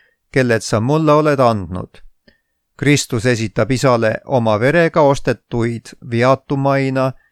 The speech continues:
ja seades nad oma auhiilguse palge ette hõiskamisega, Juuda kakskümmend neli. Teatab ta: "Vaata, siin olen mina ja lapsed, keda Jumal on mulle andnud. Neid,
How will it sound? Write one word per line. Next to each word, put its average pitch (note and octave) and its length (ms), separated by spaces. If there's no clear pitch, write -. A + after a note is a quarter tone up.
ja G#2 140
seades D#3+ 560
nad C#3+ 300
oma A#2+ 320
auhiilguse D3 1040
palge C3 480
ette C#3 340
hõiskamisega, G#2+ 840
Juuda A2 300
kakskümmend C3+ 600
neli. - 300
Teatab C3+ 580
ta: - 280
"Vaata, - 460
siin F#3+ 520
olen F#3 240
mina D#3+ 360
ja D#3 160
lapsed, E3 520
keda G#2+ 240
Jumal D3 400
on D#3+ 120
mulle C#3 280
andnud. A2+ 580
Neid, C3 540